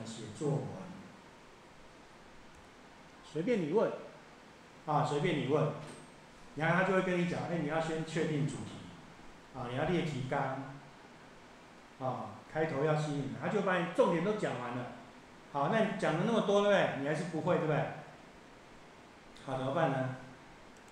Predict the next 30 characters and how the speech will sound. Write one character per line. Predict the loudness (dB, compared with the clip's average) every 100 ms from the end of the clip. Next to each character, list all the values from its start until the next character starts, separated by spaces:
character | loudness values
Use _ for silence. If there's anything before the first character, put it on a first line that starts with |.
| -20 -20 -20 -20 -20 -20 -20 -14
好， | -14 -14 -18 -20 -20 -20 -20 -8
那 | 2 4 4 2 -2 -8 -14 -18 -20 -20 -14 -4
比 |
如 | -2
说， | 4 6 6 2 -4
呃， | -6 -6 -8 -14 -12
呃， | -10 -10 -6
开 | 0 2
头 | 2 2
吸 | 0 -2
引 | -4
人 | -4
这 | -2
一 | -2
件 | -2 -4 -4
事， | -8 -10 -10 -14 -20 -20 -20 -18
啊， | -16 -14 -10
你 | -6
不 |
知 | -4 0
道 | 2 2
怎 | -2
么 | -6
开 | -6 -6
始， | -8 -12 -14
那 | -12
就 | -8 -8
问 | -8
他 | -8
说 | -8